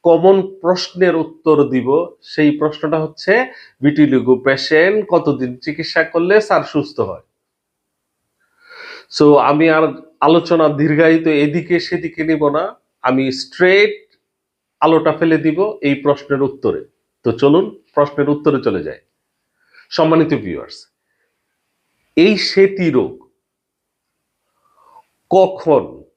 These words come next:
কতদিনে, কতদিন চিকিৎসা নিলে ভালো হবে সেটা বলা খুবই ডিফিকাল্ট, কারণ এটার মধ্যে অনেকগুলি বিষয় থাকে।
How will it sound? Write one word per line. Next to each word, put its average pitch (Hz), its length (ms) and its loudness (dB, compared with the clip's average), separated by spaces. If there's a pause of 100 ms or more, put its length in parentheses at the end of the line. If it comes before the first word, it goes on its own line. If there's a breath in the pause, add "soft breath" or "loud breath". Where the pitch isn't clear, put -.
কতদিনে, 156 840 0 (160)
কতদিন 185 500 0
চিকিৎসা 165 460 -4
নিলে 139 280 -2
ভালো 131 340 0
হবে 135 460 -2 (340)
সেটা 156 360 0 (280)
বলা 139 580 2 (160)
খুবই 202 420 -4
ডিফিকাল্ট, 175 580 -4 (840 soft breath)
কারণ 147 580 4 (360)
এটার 170 560 0 (220)
মধ্যে 156 720 0 (140)
অনেকগুলি 185 1040 2
বিষয় 143 360 -4
থাকে। 95 360 -14